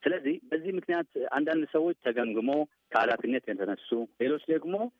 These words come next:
ውጤታማ ሊሆኑ ይችላሉ ወደ ተባሉበት የተቀየሩበት ሁኔታ አለ። ነገር ግን አንድ ነገር መረዳት ያለብን የታድሶ ሂደት ተጠናቋል ማለት አይደለም። አሁን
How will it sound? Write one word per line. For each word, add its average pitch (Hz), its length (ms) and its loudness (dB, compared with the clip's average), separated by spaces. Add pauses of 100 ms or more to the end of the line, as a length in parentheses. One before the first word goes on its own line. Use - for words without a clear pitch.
(180)
ውጤታማ 170 540 0
ሊሆኑ 170 240 2
ይችላሉ 143 440 0 (120)
ወደ 120 180 0
ተባሉበት 147 580 -4 (140)
የተቀየሩበት 127 680 0
ሁኔታ 107 300 -2 (120)
አለ። 107 300 0 (320)
ነገር 143 260 0
ግን 180 180 -2
አንድ 165 220 0
ነገር 151 240 0
መረዳት 143 400 0
ያለብን 123 440 -2 (160)
የታድሶ 165 520 -2
ሂደት 165 240 0
ተጠናቋል 135 520 0
ማለት 107 260 0
አይደለም። - 480 -6
አሁን 147 280 2